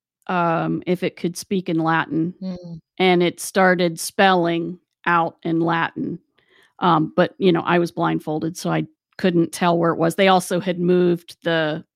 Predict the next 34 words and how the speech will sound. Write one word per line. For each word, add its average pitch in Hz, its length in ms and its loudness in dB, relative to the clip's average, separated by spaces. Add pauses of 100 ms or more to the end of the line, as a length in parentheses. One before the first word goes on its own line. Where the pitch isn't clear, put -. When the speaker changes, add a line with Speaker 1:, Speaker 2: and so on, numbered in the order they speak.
(140)
Speaker 1:
Ouija 175 260 -2
board 196 260 0
around, 202 420 2
and 170 120 0
they'd 165 140 0
move 175 240 2
it 170 60 -2
around 170 560 2
after 165 500 -2
every 165 260 -2
question. 190 680 -2 (440)
So - 200 0
we 196 120 8
couldn't 208 460 0 (220)
memorize 175 1040 2
where 165 640 -2 (420)
the 165 80 -4
letters 170 420 -2
were. 202 280 -4 (880)
That 285 140 4
was 214 120 0
a 180 60 -2
little 165 180 -2
weird. 170 300 0
I 170 100 4
didn't 175 280 0
like 170 260 2
it. 185 180 0
We 180 100 4
didn't 165 260 0
do 165 160 -2
it 165 80 -2
again. - 420 -6
Speaker 2:
Yeah. 185 260 -4